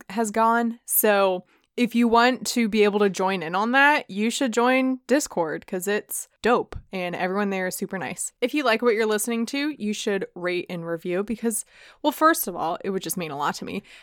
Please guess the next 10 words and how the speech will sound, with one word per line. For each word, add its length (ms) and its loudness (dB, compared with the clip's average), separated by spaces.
And 160 2
second 280 2
of 100 4
all, 300 8
it 500 6
helps, 640 2
um, 360 2
other 180 2
people 400 0
find 480 2